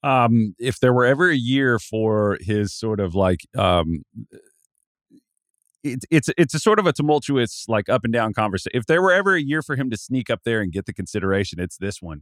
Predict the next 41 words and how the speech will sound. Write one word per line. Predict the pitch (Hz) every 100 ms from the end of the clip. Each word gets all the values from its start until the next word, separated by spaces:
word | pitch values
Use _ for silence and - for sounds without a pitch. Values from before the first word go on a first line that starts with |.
| -
'Cause | 101
if | 104
you, | 113
you | 110 127
talk | 117 135 -
to | 104 90 _ _ _ -
any | 156 160
kind | 151 143
of | 120
evaluator, | 110 107 117 117 120 117
they're | 113 107
all | 101
just | 90
like, | 92 78
"I | 73
hate | 110 113
this | - -
class." | 113 110 110 110 104
It's, | 98 - 131 -
it's, | 143 - 139
it's | 120 -
pretty, | - 180 220
it's | 139 139 -
pretty, | - 302 214 139
uh, | 123 117
rough | 113 127 143
terrain | - 113 110 139
out | 107 90 -
there. | 87 85
I | 107
don't | 160
know | 170
if |
we'll | 156 131
come | 143 127
around | 123 127 127 120
and | -
talk | 127 113 -
ourselves | 113 120 101
into | 113 107
some, | - 95